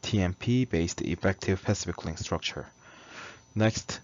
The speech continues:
design and analysis of the proposed cooling structure considering signal integrity, S I, and thermal integrity, T I.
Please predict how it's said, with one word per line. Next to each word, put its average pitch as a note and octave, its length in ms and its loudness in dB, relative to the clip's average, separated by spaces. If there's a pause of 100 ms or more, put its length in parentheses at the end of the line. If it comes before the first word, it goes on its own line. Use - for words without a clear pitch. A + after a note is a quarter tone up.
(100)
design G#2+ 380 4
and G2+ 100 6
analysis F#2 640 4
of E2 200 0
the E2 120 0
proposed - 520 -2
cooling F#2+ 240 0
structure F#2+ 640 0
considering F2+ 460 0
signal F2+ 320 -2
integrity, F2 680 -2
S - 260 -2
I, G2 300 4
and F#2 180 0
thermal A#2 260 2
integrity, F#2 520 -2
T G#2 200 2
I. D2 260 4